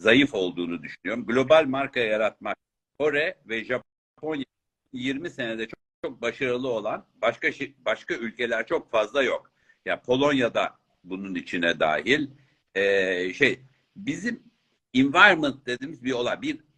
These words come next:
şeyin içinde yaşıyoruz, etrafımızda. Yani en başarılı şirketimizin de e,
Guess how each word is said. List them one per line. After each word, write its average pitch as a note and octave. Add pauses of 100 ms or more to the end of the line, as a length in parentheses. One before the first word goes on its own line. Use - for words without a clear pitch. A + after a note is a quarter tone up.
(120)
şeyin C#3+
içinde C3
yaşıyoruz, D#2+ (280)
etrafımızda. A2+ (260)
Yani B2 (460)
en G3
başarılı C3+ (220)
şirketimizin C#3+
de D3+ (600)
e, F#2